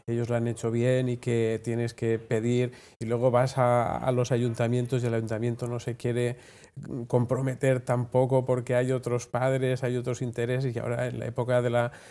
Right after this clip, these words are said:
corrupción nadie quiere prevaricar. Entonces, al final, ¿quién sale perjudicado? Pues l-, los niños que en lugar de tener una rutina como ha descrito ella, pues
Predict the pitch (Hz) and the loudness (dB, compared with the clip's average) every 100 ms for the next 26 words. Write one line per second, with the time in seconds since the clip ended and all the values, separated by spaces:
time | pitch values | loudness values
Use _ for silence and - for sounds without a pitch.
0 | - - 123 117 120 - 123 120 117 123 | -20 0 2 4 2 2 2 2 2 0
1 | 123 117 120 117 110 110 113 110 113 127 | 0 2 2 2 0 0 -2 -2 0 2
2 | 131 120 123 120 127 120 127 127 127 135 | 2 0 -2 0 0 0 0 0 2 0
3 | 123 127 127 127 120 127 117 131 120 107 | 2 0 2 -2 -2 0 0 0 0 -4
4 | 117 120 _ - - - 113 110 107 107 | -6 -12 _ -20 -20 -8 -4 -4 0 -2
5 | 101 123 120 120 120 113 107 104 104 113 | 2 2 2 2 0 -2 0 0 0 2
6 | 117 120 120 120 120 120 127 123 120 113 | 2 2 2 4 4 2 0 2 2 2
7 | 113 113 123 113 117 117 117 117 113 113 | 0 -4 -2 0 0 -2 -2 0 0 -2
8 | 123 120 - 123 120 117 113 120 123 120 | -4 -8 -4 -4 -2 0 0 0 0 0
9 | 117 | -4